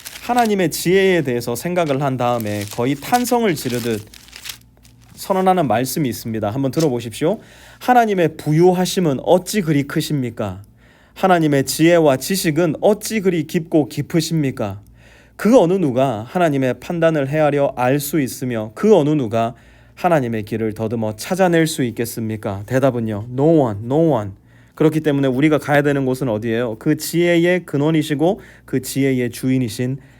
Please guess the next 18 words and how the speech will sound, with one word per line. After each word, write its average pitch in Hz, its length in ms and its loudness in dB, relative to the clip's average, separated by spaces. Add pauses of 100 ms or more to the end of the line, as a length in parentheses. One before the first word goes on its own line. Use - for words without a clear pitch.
(200)
하나님께 120 540 -2
날마다 113 400 -2
나아가야 113 500 -2
되는 104 240 -4
것입니다. 104 480 -8
지금 147 280 0
우리가 156 260 2
하고 175 180 2
있는 147 160 0
것이 147 200 -2
뭐예요? 113 460 -2
지금 143 260 -4
우리가 151 240 2
보고 160 280 0
있는 151 160 0
이 151 80 0
말씀이 123 360 -2
뭡니까? 113 520 -6